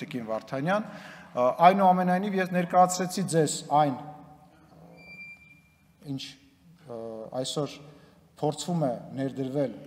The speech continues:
ազգային ժողովում, խե եմ ասում փորձվում է, որտեվ տեխնիկապես հիմա թե այդ սենյակները,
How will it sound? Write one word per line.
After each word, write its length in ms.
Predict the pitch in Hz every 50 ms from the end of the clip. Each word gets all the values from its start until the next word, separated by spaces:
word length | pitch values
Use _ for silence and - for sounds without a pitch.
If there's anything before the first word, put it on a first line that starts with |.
| - - - 123
ազգային 360 | 120 120 135 135 135 127 123
ժողովում, 340 | 127 127 120 135 156 196 214
խե 160 | - 175 165
եմ 140 | 151 143 131
ասում 240 | 127 - 151 135 -
փորձվում 320 | 147 147 139 - 202 196
է, 80 | 160 131
որտեվ 340 | 131 - - 170 165 170 - - - - -
տեխնիկապես 800 | 156 151 151 - 165 151 - 160 151 147 - 190 196 190 - -
հիմա 280 | 143 131 143 156 165 175 175 175 - - - - - - - -
թե 80 | 175 175
այդ 220 | 170 165 165 -
սենյակները, 680 | - 156 143 143 143 143 135 139 147 156 165 175 170 170